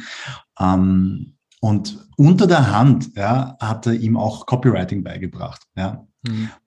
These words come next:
Speaker 1: Und auch Marketing und Business und die Verbindung zwischen Marketing und Vertrieb und Sales, ja. Und da hat irgendwie plötzlich alles Klick gemacht bei mir.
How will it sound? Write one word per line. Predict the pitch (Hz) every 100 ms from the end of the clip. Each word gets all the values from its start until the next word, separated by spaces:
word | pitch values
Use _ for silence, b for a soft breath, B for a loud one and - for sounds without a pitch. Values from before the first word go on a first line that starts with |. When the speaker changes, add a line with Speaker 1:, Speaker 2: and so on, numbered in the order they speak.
| _
Speaker 1:
Und | 98 98 92
auch | 98 98 -
Marketing | 98 90 92 - - 101
und | 98 92
Business | 98 - 101 98 92
und | - 95 90 -
die |
Verbindung | 95 95 98 104 107
zwischen | - 101 - 98 95 95 - -
Marketing | 98 85 95 - 101
und | 101 92
Vertrieb | 95 - 101 98
und | 95
Sales, | - 87 95 - - -
ja. | 98
Und | 101 95
da |
hat | 110 113
irgendwie | 113 113
plötzlich | 117 110 - 135
alles | 104 - - _ -
Klick | - 131
gemacht | 131 113 123 -
bei |
mir. | 110 113 180 -